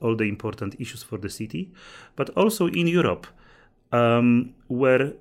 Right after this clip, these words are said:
the system c-, created in the, in the villages, in the countryside, was a feudal system,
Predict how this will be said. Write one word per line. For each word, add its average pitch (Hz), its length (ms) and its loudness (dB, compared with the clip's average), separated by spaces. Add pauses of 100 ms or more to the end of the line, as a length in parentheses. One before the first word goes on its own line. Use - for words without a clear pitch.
the 117 480 2
system 117 800 -2 (340)
c-, 104 140 -10
created 131 600 -2
in 120 160 0
the, 113 320 2 (180)
in 113 100 -6
the 110 100 0
villages, 113 600 0
in 110 100 -8
the 104 80 -6
countryside, 151 640 -6
was 107 160 -6
a 104 60 -8
feudal 175 360 0
system, 135 560 -8